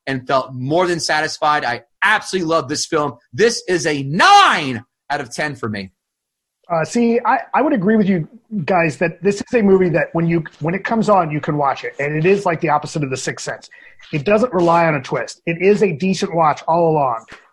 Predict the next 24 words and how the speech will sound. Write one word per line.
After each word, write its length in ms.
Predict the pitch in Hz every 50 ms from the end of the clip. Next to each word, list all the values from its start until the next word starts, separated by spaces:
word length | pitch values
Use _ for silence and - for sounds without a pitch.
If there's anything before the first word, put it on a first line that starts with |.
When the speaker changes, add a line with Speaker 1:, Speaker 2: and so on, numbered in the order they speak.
| _
Speaker 2:
But 140 | - 123 -
you 60 | 175
get 180 | 160 208 208 208
to 80 | -
the 140 | 180 175 170
end 260 | 175 175 180 175 185 190 - -
and 320 | 147 143 135 131 123 110 _ _ _ -
Jesus, 920 | - - - - - - 196 220 220 214 202 190 180 160 147 139 127 -
do 140 | - 160 131
they 140 | 139 135
shit 340 | 120 - - - 165 147 -
the 80 | - 139
bed. 240 | 127 120 113 - - _ _ _ _ _ _ _ _ _ - -
Just 320 | - - 175 175 165 - - -
completely. 1000 | - - 160 143 127 - - - - 190 185 180 180 175 151 139 - 127 120 107 - _ _ _ _ -
Speaker 1:
I 100 | 151 151
liked 280 | 151 147 151 151 - -
it. 60 | 127
I, 40 | 117
Speaker 2:
Completely. 340 | 117 - - 185 139 143 143 151 175
Speaker 1:
li-, 80 | 170 - -
I 120 | 165 160 156
liked 300 | 151 156 160 170 156 -
that. 300 | 156 185 202 214 - -